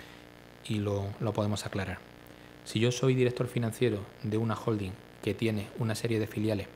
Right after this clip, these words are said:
y lo que hago es controlar la información financiera que esas filiales me dan para mis consolidados, por ejemplo, y tengo que viajar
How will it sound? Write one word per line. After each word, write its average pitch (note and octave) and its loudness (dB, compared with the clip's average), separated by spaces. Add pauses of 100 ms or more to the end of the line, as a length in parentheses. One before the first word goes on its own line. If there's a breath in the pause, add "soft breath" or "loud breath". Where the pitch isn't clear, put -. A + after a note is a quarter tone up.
(800 loud breath)
y A#2+ 4
lo A2 6
que A2+ 2
hago A#2+ 4
es A#2 0 (160)
controlar A2 6 (560 loud breath)
la G#2+ 2
información G#2+ 0
financiera A2+ 0 (400)
que A#2 4
esas A#2 2
filiales A2 0
me G#2+ 2
dan G#2+ 2 (1200)
para G#2 0
mis G2 -4
consolidados, G2+ 0
por - 0
ejemplo, G2 -2 (600 loud breath)
y A#2 2
tengo B2 4
que A2+ 6
viajar G#2+ 2